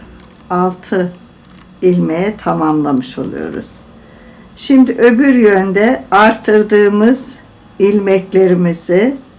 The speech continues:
ters olarak örüyoruz. Aradaki iki ilmeklerimizi düz olarak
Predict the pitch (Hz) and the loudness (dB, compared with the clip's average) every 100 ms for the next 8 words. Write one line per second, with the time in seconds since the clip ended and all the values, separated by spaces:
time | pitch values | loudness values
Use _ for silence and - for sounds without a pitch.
0 | - - _ - - - - - - 254 | -20 -20 _ -20 -20 -20 -20 -20 -4 0
1 | 285 247 - - - - - - 185 180 | 0 0 -6 -16 -20 -20 -20 -8 -4 -2
2 | 175 170 175 - 220 220 196 190 175 190 | -2 -6 -8 -10 -4 0 2 2 2 2
3 | 220 262 - - _ _ _ _ _ _ | 0 -2 -8 -20 _ _ _ _ _ _
4 | _ 202 247 240 233 240 - 277 269 - | _ 0 2 2 2 2 0 0 0 -4
5 | 214 - 277 190 190 185 180 180 - 180 | -8 -6 -2 0 0 2 0 -2 -2 -2
6 | 175 175 165 165 - 202 302 - - - | 0 -2 -6 -10 -2 0 0 -4 -18 -20
7 | _ _ _ _ - _ _ 233 196 139 | _ _ _ _ -20 _ _ 2 2 2
8 | - - - _ _ _ 156 143 147 110 | -6 -20 -20 _ _ _ -6 -6 -6 -8